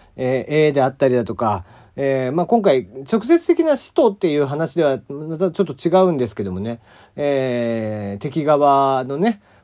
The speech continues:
こう、デザインとか、ロボットみたいなやつのデザインとか、まあ、凄まじいよね。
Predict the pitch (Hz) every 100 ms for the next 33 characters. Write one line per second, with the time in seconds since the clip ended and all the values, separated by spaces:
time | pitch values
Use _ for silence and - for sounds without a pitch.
0 | - 135 127 110 104 101 87 101 127 139
1 | 127 98 98 90 90 - _ 113 113 117
2 | 107 113 98 95 - 117 110 104 101 107
3 | 107 139 175 208 151 139 117 123 160 156
4 | 123 104 95 98 92 139 190 330 415 381
5 | 415 131 101